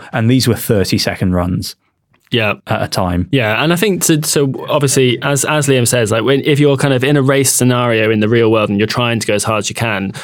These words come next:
Speaker 2: when you're pushing on the pedals, you're, you know, that effort is supporting some of your body weight, and therefore you're not having to, to brace it all through your kind of triceps. But nevertheless,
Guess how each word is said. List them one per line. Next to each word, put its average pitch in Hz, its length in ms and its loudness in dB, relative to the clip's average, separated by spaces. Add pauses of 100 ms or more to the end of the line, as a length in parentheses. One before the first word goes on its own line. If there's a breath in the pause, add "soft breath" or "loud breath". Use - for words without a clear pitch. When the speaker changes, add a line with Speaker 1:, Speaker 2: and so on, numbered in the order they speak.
(160 loud breath)
Speaker 2:
when 131 260 2
you're 135 120 4
pushing 123 320 0
on 113 80 2
the 110 80 -2
pedals, 123 500 -2 (280 loud breath)
you're, 117 380 2
you - 80 -4
know, 98 120 0
that 135 240 -4
effort 117 340 -2
is - 180 0
supporting 107 680 0
some 113 220 0
of 107 160 0
your 104 200 2
body 104 280 -2
weight, 95 320 -4
and 110 100 0
therefore 110 260 0
you're 107 120 2
not 110 180 -2
having 107 240 -2
to, 101 100 -10 (140)
to 120 100 0
brace 104 300 0
it 107 120 0
all 113 420 2
through 110 180 -2
your 101 140 -2
kind 101 180 -4
of 98 60 -4
triceps. - 580 -2
But 123 340 -2
nevertheless, 120 680 -2